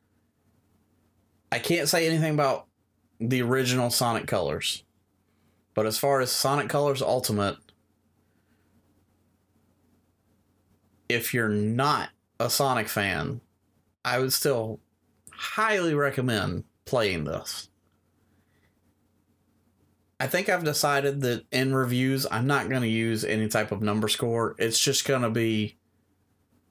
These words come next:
basically, you can skip it, you should play it,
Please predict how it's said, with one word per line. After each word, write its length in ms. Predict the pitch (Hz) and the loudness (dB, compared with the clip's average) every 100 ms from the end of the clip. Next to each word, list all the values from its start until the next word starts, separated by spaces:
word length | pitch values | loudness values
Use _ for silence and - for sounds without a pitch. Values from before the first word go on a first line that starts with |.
| _ - - _ _ _ _ - 123 - | _ -18 -18 _ _ _ _ -12 -10 -2
basically, 840 | 127 123 139 - 127 120 117 110 - _ _ _ _ _ _ _ _ _ _ _ _ _ _ - _ _ | 0 2 0 2 0 2 2 -2 -6 _ _ _ _ _ _ _ _ _ _ _ _ _ _ -20 _ _
you 140 | 117 123 | -2 0
can 180 | 110 | 2
skip 340 | 101 - 151 151 | 2 2 2 2
it, 200 | 151 - _ _ _ _ _ _ _ _ _ _ _ _ _ _ - | -2 -2 _ _ _ _ _ _ _ _ _ _ _ _ _ _ -6
you 160 | 110 110 | 0 2
should 360 | - 160 170 | 2 2 0
play 280 | 151 165 175 | 0 0 2
it, 180 | 170 | 0